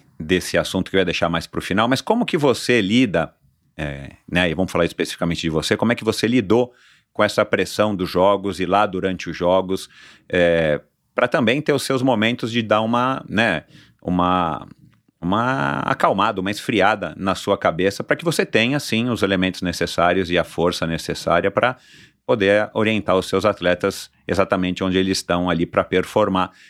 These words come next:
E é claro que a gente entende que cada atleta tá ali em, num, num cronograma, né? Não é todo mundo ao mesmo tempo, não é todo mundo no mesmo dia.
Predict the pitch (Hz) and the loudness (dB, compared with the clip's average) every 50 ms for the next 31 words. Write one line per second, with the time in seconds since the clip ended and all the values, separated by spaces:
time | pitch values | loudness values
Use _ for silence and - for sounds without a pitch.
0 | _ - 92 98 95 - 107 107 113 110 - 110 98 110 110 - 120 107 - 104 | _ -2 0 0 2 4 2 2 2 2 -2 -4 -4 -4 -4 -4 -4 -2 0 0
1 | 107 110 98 104 - - 98 87 - - _ _ _ - - 92 95 95 95 87 | 0 0 0 -2 -4 -2 -2 -4 -4 -4 _ _ _ -4 0 0 2 2 2 0
2 | - 87 92 92 87 - 85 - - 87 82 82 87 85 80 80 - _ _ _ | 0 2 2 2 2 0 -4 -2 0 0 0 0 0 -2 -2 -4 -8 _ _ _
3 | _ - - 87 87 85 82 80 80 73 - - 85 87 92 92 - - 82 87 | _ -10 -6 -4 -2 -2 -2 -2 -2 -4 -4 -2 0 0 0 0 -2 -2 -2 -2
4 | 87 90 - - 104 104 104 92 87 95 113 139 156 151 107 101 107 104 98 95 | 0 0 2 2 2 2 2 2 2 2 2 2 2 0 0 -2 0 0 -2 -2
5 | - 101 95 98 95 98 101 92 90 95 90 90 87 80 - 98 98 - 90 92 | -2 -2 -2 -2 0 0 0 0 2 2 0 0 -2 -2 0 0 0 0 -2 -2
6 | 90 - 95 90 87 90 95 87 85 90 87 85 87 90 90 110 110 101 87 95 | 0 0 0 0 0 -2 -2 -2 0 0 0 2 0 0 2 2 2 2 2 2
7 | 113 135 151 | 0 0 0